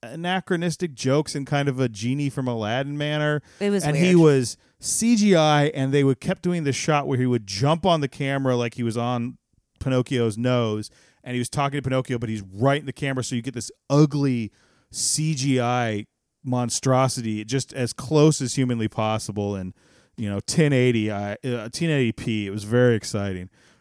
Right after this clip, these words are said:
Speaker 1: Bleh.
Speaker 2: Yeah,
Speaker 1: But,
Speaker 2: that,
Speaker 1: like,
Speaker 2: he was just annoying
Speaker 1: I
Speaker 2: as a character.
Speaker 1: Going back to the story being clunky, I think what we're gonna learn from that is this is the story, because it is, like, they're piecing together a narrative from a series of cautionary tales.
Speaker 2: Yes.
Speaker 1: That it was always, like,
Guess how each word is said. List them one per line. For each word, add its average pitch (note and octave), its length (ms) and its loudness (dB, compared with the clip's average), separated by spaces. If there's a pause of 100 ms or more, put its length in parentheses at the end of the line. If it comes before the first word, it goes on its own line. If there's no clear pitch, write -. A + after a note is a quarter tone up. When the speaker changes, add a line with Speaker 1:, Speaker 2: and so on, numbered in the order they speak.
(180)
Speaker 1:
Bleh. D3 380 6 (380)
Speaker 2:
Yeah, G3 240 8
Speaker 1:
But, F#3+ 60 0
Speaker 2:
that, - 20 0
Speaker 1:
like, G3+ 320 4
Speaker 2:
he B3+ 120 -4
was A3+ 200 -6
just A3 220 -8
annoying E3+ 800 -6
Speaker 1:
I F#3 120 2
Speaker 2:
as F3 160 -4
a F3+ 60 -4
character. D3 720 -8
Speaker 1:
Going C4 280 2
back C4+ 180 0
to G3+ 80 -8
the D#3+ 100 2
story D3 380 2
being B2 220 -2
clunky, B2 540 -4 (160)
I D3 120 2
think A#3+ 200 -4
what E4+ 100 0
we're A#3+ 100 2
gonna G3+ 180 4
learn D#3+ 180 2
from E3 120 -4
that C3+ 260 2
is A#2 160 -4 (240)
this A#3+ 200 2
is D#4+ 160 0
the G#3+ 100 0
story, F3 500 0
because B2+ 340 -2
it E3 80 -2
is, G3+ 300 0
like, D#3 360 -2 (420)
they're E3 160 0
piecing G#3 440 -2
together D#3 400 2
a C3+ 60 2
narrative C3 540 0
from A#2+ 500 -2 (140)
a C3+ 160 0
series D#3 520 0
of B2 140 -4
cautionary G#2 720 -6
tales. F#2+ 480 -6
Speaker 2:
Yes. E3 340 -4
Speaker 1:
That C#3 100 -2
it D3 120 0
was C#3 120 4
always, C#3 300 2
like, B2+ 300 0